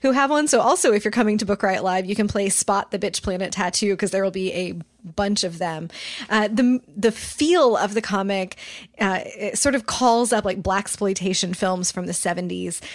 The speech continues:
Um, but if you combined, like, blaxploitation films and, uh, like, Orange is the New Black,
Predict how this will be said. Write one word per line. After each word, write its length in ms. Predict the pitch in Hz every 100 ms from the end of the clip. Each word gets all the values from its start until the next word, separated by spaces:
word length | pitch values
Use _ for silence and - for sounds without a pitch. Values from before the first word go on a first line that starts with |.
| - -
Um, 360 | 196 190 180
but 320 | 196 226 214 - _ _ -
if 180 | 233
you 760 | 226 226 220 220 214 208 - 190 - -
combined, 420 | 254 269 330 339
like, 220 | 311 196
blaxploitation 880 | 202 208 - - 277 240 220 220 214
films 520 | 208 202 202 196 - - - - - - _
and, 640 | 220 208 202 202 196 202 247 - _ _ _ _ _ _ _
uh, 140 | - 220
like, 200 | 214 214
Orange 420 | - 247 269 262 254
is 200 | 247 196
the 100 | 226
New 300 | 208 226 226
Black, 680 | 202 196 202 214 214 -